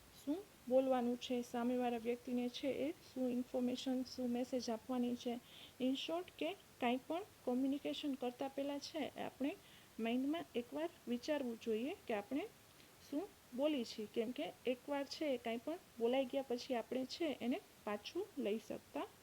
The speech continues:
નથી. Then થર્ડ કેરેક્ટરિસ્ટિક છે, it is complicated. કે કોમ્પ્લિકેટેડ મીન્સ ગૂંચવણભર્યું. કે કોમ્યુનિકેશન છે એ કોમ્પ્લિકેટેડ છે. Communications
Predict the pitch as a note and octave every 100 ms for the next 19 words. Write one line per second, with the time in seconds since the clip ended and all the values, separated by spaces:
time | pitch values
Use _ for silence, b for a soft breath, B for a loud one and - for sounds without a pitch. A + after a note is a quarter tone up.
0 | E4 F4 E4+ - - - - - - -
1 | - - - - - - - - - -
2 | - - - - B3 E4 A4 - - -
3 | C#4 D4+ - B3 A#3+ - A3 A3+ - A3
4 | - - D#4 A4 - - - - A#3 C#4+
5 | F#4+ - - - - - B3 C#4+ D4+ -
6 | G3+ - - - - - - - - -
7 | G4 - - - - - - - - A3+
8 | B3+ C4 C4 C#4 C4+ D#4 G#4+ - - -
9 | A#3+ B3 C#4+ C4+ A3 G#3+ G3 G#3 - A3
10 | A3+ B3+ - A3 A3+ C4 C#4 D4+ - D#4+
11 | D#4+ - E4 - F4 - - - - -
12 | - - E4 E4+ E4+ A3 G#3+ G3 - -
13 | F#3+ - - B B B - - B3 C#4
14 | D#4+ D#4+ E4+ D#4+ F4